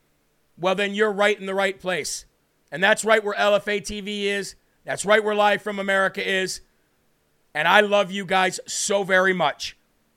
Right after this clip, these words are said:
I love you guys so very much.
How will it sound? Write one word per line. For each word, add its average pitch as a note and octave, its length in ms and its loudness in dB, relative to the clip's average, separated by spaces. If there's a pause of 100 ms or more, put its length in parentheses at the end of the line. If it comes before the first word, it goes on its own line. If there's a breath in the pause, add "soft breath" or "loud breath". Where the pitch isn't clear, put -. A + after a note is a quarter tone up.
(1120)
I F3+ 120 4
love G#3+ 240 6
you G#3 100 -6
guys F#3+ 240 4
so G3+ 280 0
very F#3+ 260 2
much. E3 320 -2